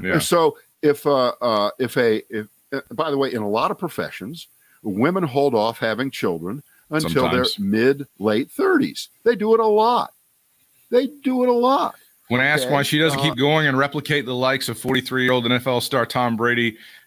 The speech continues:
Speaker 1: this woman, Carly Lloyd, told Gold, "Well, Tom Brady doesn't have to have kids. That's one thing for starters. My husband Brian and I are eventually going to start a family, so the clock's kind of ticking on that.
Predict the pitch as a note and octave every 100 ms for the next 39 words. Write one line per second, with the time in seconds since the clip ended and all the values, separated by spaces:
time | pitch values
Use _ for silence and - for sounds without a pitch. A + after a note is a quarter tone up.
0 | _ G#2+ A2 B2+ A#2+ B2 B2+ A2+ A2+ C3
1 | A#2+ - G#2+ F#2+ A#2+ C3+ B2+ A2 A2+ A2
2 | C#3+ D3 C3 B2 B2 B2 A#2 A#2 A2 G2+
3 | - C3+ C#3 G#2 A#2 - B2+ D3+ C#3+ B2
4 | - - D#3 E3 B2 G#2 - - - -
5 | - A#2+ C3+ C#3+ B2+ A#2 A#2+ C#3+ C#3+ A#2+
6 | A#2 G#2 B2+ C3 C3+ A2+ A2 - B2 A2+
7 | - D3 C#3 G#2+ - A2 G#2+ C3+ C3 -
8 | - A#2+ G#2 D3 C3 A#2 G#2 B2+ A2+